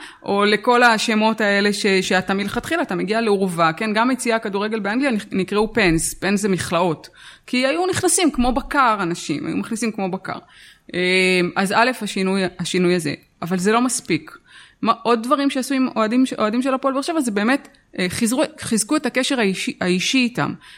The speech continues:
באצטדיון טר-, טרנר יש, אה, מחסן, ש-, אה, מועדון הפועל באר שבע מאוד רוצה להשתמש בו,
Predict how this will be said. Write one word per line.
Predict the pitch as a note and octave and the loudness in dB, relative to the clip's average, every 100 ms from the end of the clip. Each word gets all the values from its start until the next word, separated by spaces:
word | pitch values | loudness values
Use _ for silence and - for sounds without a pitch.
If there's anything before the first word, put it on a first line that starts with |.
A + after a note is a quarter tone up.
| _ | _
באצטדיון | G3+ G3 G#3+ B3+ C4+ | 0 2 2 2 2
טר-, | C4 C4+ - | 2 -2 -2
טרנר | B3 B3 D4+ B3 | 0 2 2 2
יש, | G#3+ G#3+ - - - | 0 0 -2 -6 -4
אה, | G#3 F#3+ E3+ E3 D#3+ D#3+ D#3 - _ _ _ _ - | -2 2 2 4 4 2 -2 -12 _ _ _ _ -2
מחסן, | F3 - - F#3 F#3 A#3 F#4 - _ _ - - _ | -2 0 -2 -2 0 2 0 -2 _ _ -20 -20 _
ש-, | - - | -10 -2
אה, | G3 F3+ - F#3+ F#3 - - - | 0 0 0 2 2 -2 -10 -2
מועדון | G#3 A3+ D#4 | 2 4 4
הפועל | D#4 | 4
באר | D4 | 0
שבע | C#4 D4 | 0 2
מאוד | A#3 B3 | 2 0
רוצה | C4+ G#3+ | 0 -2
להשתמש | F#3 - F3 E3 | -2 0 0 0
בו, | - | -2